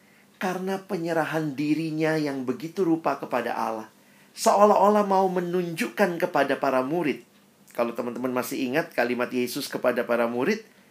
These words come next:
"Mengapa kamu tidak percaya?" Ya, kita lihat kalimat itu tadi. "Mengapa kamu begitu takut? Mengapa kamu tidak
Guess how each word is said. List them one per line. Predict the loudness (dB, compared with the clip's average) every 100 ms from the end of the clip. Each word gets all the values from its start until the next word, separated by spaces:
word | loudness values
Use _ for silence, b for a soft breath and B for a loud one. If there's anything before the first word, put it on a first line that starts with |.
| b _ _ _ -4
"Mengapa | 0 0 0 2 2
kamu | 2 0 0 -4
tidak | -4 -2 0 0
percaya?" | 0 -2 2 2 2 -2 -6
Ya, | -4 -2 -2 -6 _ _ _ -10
kita | 4 4
lihat | 6 4
kalimat | 4 4 4 2 -2
itu | -2 0
tadi. | 2 0 -2 -12 b b b _ _ _ _ _
"Mengapa | 2 4 4 4 2
kamu | 2 2 2
begitu | 0 -2 0
takut? | 2 2 -2
Mengapa | -4 0 2 2 0
kamu | 0 0 -2
tidak | -2 0 0